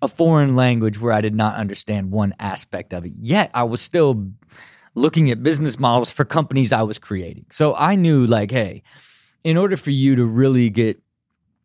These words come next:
good at creating business, you're going to have to learn about all things financial. And it was very difficult in the beginning. It was very difficult, and it was, it was foreign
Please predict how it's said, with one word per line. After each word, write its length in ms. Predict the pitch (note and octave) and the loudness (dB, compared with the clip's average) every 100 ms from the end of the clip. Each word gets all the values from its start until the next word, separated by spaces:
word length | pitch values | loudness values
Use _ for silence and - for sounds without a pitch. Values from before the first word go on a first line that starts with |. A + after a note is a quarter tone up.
| _ - | _ -6
good 220 | A#2+ C3+ A#2 | 0 2 0
at 80 | |
creating 340 | - A#2+ A2 G2 | 2 0 0 -2
business, 320 | G#2+ - - | -4 -4 -2
you're 100 | G3 | -2
going 380 | C#3 D#3+ D3 B2+ | 0 0 2 0
to 80 | A2+ | -2
have 280 | B2 A2 | -4 -6
to 100 | - | -4
learn 280 | G2 G2+ F#2+ | -2 -2 -2
about 280 | F2 F2+ - | -4 -8 -6
all 200 | A#2+ G2+ | -2 -2
things 360 | E2+ G2 F2 - | -4 -8 -8 -8
financial. 640 | G2 F2+ F2 - - - | -6 -8 -10 -14 -14 -8
And 140 | - D3+ | 0 0
it 100 | D#3 | 2
was 140 | F3+ | 0
very 280 | B2+ C#3 E3+ | 2 2 2
difficult 480 | D#3 F#3+ F3 C3+ A2 | -2 -6 -2 0 0
in 100 | G#2 | 0
the 60 | |
beginning. 440 | F#2 G2 F#2+ - - _ - - - C3 | 0 -4 -4 -8 -12 _ -20 -20 -6 0
It 80 | |
was 180 | F3 C#3 | 2 2
very 220 | B2+ D#3 | 2 2
difficult, 580 | C#3 C#3+ E3+ - C#3+ D3 | 2 0 -2 0 0 0
and 120 | C#3+ | -4
it 100 | C3 | -6
was, 320 | C#3+ C3+ A2+ - _ _ | -4 -4 -4 -10 _ _
it 220 | C#3+ - | -6 -4
was 400 | - C3 C#3+ - - | 0 0 0 -4 -2
foreign 680 | C#3 F3+ D#3+ A2 G2+ G#2+ | 2 4 4 2 0 -4